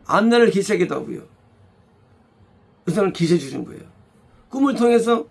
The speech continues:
감동을 통해서, 의환성으로 계시해 주는 거예요. 왜요? 하나님은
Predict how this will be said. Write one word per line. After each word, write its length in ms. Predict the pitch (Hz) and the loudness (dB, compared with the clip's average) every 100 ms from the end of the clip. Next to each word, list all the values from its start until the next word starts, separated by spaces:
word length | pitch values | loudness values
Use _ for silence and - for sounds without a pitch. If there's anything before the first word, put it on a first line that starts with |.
| _ _ _ _ _ _ _ | _ _ _ _ _ _ _
감동을 600 | - - 180 247 277 269 | -16 -2 2 2 2 2
통해서, 400 | 190 147 - - - _ _ _ _ _ _ _ _ _ _ _ | 0 -4 -6 -14 -20 _ _ _ _ _ _ _ _ _ _ _
의환성으로 480 | 214 240 233 214 220 | 4 6 6 4 2
계시해 240 | - 190 190 | 2 2 2
주는 240 | 143 139 | 0 -10
거예요. 260 | - 92 - - _ _ _ _ _ _ _ _ | -10 -14 -18 -20 _ _ _ _ _ _ _ _
왜요? 340 | 165 165 156 - _ _ _ _ | 2 2 0 -6 _ _ _ _
하나님은 520 | - 208 196 196 170 | -6 -4 -2 -4 -4